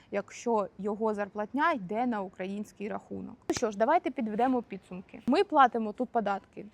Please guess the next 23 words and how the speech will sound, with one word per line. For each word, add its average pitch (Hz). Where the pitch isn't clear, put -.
для 214
того, 233
щоб 233
провести 240
такий 240
експеримент, 240
для 226
того, 233
щоб 214
подивитися 240
на 226
систему 247
зсередини. 208
Радимо 233
вам 208
також 277
це 214
робити, 202
бо 208
тоді 262
ви 269
відчуваєте, 240
е, 214